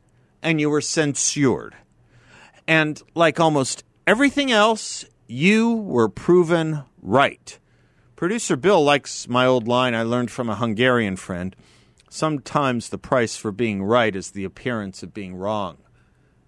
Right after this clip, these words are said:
at the time." The problem is these are not venial errors. They were not slight or marginal. They cost lives.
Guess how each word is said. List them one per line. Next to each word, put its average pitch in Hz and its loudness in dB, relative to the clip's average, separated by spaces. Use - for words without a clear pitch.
at 85 -20
the - -20
time." 95 -6
The 113 -8
problem 240 0
is 190 0
these 185 -4
are 156 0
not 175 0
venial 160 0
errors. 95 0
They 123 0
were 120 2
not 120 2
slight 190 2
or 226 4
marginal. 147 0
They 120 0
cost 113 -2
lives. 190 2